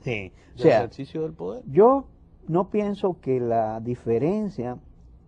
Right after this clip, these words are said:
Speaker 1: entre Danilo Medina y Leonel sean tan abismales como para llevar a Leonel Fernández a reproducir el esquema Jorge Blanco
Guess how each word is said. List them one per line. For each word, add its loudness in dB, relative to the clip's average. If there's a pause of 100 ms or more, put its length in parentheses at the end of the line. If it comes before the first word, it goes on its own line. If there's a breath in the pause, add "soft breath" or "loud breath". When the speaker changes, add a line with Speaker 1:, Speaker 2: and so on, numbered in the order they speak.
(200)
Speaker 1:
entre -2
Danilo -2
Medina -4
y -10
Leonel -6 (320 soft breath)
sean 0
tan -4
abismales -2 (400 soft breath)
como -4 (120)
para 4
llevar 2
a 4
Leonel -2
Fernández -4
a 2
reproducir -6
el -2
esquema -4 (340 soft breath)
Jorge 0
Blanco -4